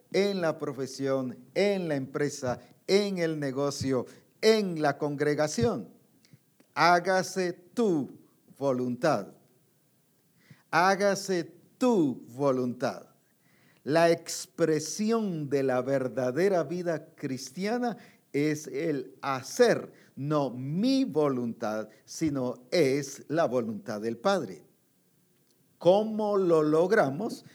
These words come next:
El ejemplo es Cristo, lo que nos dice en esta parábola, que este hombre fue y vendió todo.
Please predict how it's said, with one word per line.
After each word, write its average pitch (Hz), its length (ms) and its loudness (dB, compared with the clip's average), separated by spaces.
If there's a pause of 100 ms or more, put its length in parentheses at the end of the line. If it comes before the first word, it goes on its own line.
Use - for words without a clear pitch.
(200)
El 147 180 -2
ejemplo 110 440 -6
es 117 120 -8
Cristo, 180 520 -4 (360)
lo 143 200 -2
que 131 160 -2
nos 120 200 -4
dice 143 260 -6
en 120 120 -4
esta 123 340 -8
parábola, 123 680 -4 (1160)
que 131 160 -2
este 139 240 -2
hombre 127 340 -2
fue 151 560 -6 (200)
y 123 140 -4
vendió 117 460 -4
todo. 90 380 -10